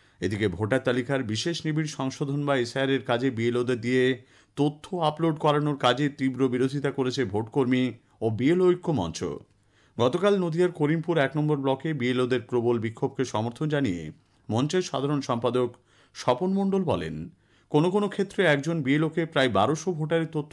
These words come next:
আপলোড করতে হচ্ছে। কমিশন নির্ধারিত সময়সীমার মধ্যে এই কাজ শেষ করা প্রায় অসম্ভব বলে তিনি মন্তব্য করেন। পূর্ব বর্ধমানের কাটোয়াতেও এর বিরুদ্ধে প্রতিবাদ জানিয়েছেন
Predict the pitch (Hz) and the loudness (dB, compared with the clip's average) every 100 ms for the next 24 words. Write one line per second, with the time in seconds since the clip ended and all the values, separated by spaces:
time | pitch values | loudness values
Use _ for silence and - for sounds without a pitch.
0 | 165 143 131 120 131 110 104 87 80 - | -2 -2 0 -2 -2 0 -2 -4 -8 -8
1 | 65 - _ _ _ _ _ 113 113 - | -10 -10 _ _ _ _ _ 0 2 0
2 | 113 107 127 160 160 160 165 - 120 120 | 0 0 -2 -2 -4 -4 -6 -4 -4 -4
3 | 123 123 131 131 143 131 113 107 95 82 | -2 -2 -2 -2 -2 -2 0 0 0 -4
4 | - _ - - - 175 - 185 185 156 | -12 _ -20 -8 -2 -2 -2 -4 -2 0
5 | 113 98 - 175 160 135 85 73 - _ | 0 0 -4 -6 -6 -4 -4 -6 -12 _
6 | _ - 170 196 123 92 92 92 87 78 | _ -6 -2 -2 -2 -4 -4 -2 -2 -2
7 | 69 - _ _ _ _ - 127 110 104 | -8 -16 _ _ _ _ -2 0 2 2
8 | 104 110 107 98 - 107 156 156 160 170 | 0 -2 -2 -2 2 2 2 0 0 -2
9 | 147 117 123 120 113 123 120 120 117 117 | 0 0 -2 -2 -2 -4 -2 -2 0 0
10 | 107 107 117 117 | 0 0 -2 -2